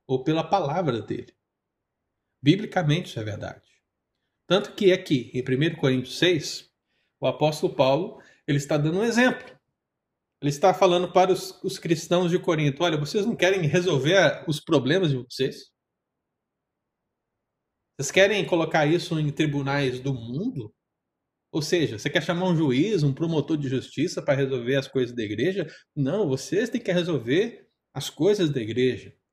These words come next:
No caso, essa palavra é uma palavra que, ainda que não esteja citado aqui, presbítero, pode ter certeza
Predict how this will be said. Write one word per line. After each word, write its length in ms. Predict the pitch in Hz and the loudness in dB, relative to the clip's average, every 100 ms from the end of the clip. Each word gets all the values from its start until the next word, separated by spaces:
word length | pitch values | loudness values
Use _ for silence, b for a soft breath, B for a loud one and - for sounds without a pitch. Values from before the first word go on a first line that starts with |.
| _ _ _ _ _ - | _ _ _ _ _ -10
No 100 | 131 | -2
caso, 340 | 135 190 175 | 2 4 2
essa 160 | 135 151 | 0 -2
palavra 420 | 151 135 131 160 | -2 0 0 0
é 20 | 180 | -2
uma 60 | |
palavra 540 | 165 147 147 147 143 - | 0 2 2 2 -2 -2
que, 140 | 131 | 0
ainda 260 | 139 180 185 | 0 0 -4
que 100 | 160 | -4
não 120 | 165 | -4
esteja 280 | 151 147 143 | -2 -2 -2
citado 580 | - 147 - 160 170 | -4 -8 -2 0 0
aqui, 420 | 135 - 139 120 - _ _ _ _ _ | -2 -2 -4 -4 -12 _ _ _ _ _
presbítero, 920 | - 165 123 107 123 220 196 135 104 104 - | 2 2 2 -2 -2 -2 0 0 -2 -10 -4
pode 240 | 160 170 | -4 -2
ter 120 | 180 | -6
certeza 800 | 160 156 - 151 196 190 117 110 | -4 -6 -2 0 2 0 -2 -10